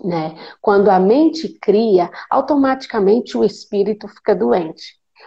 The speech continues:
Quando o espírito adoece, vai pro corpo. Aí o corpo adoece. Então, tenham cuidado com o pensamento, com o que você está cocriando com a sua mente, tá bom?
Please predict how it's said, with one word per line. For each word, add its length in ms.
Quando 260
o 60
espírito 640
adoece, 840
vai 280
pro 180
corpo. 560
Aí 200
o 160
corpo 420
adoece. 760
Então, 440
tenham 320
cuidado 640
com 140
o 80
pensamento, 760
com 220
o 80
que 240
você 460
está 440
cocriando 760
com 240
a 100
sua 400
mente, 640
tá 140
bom? 380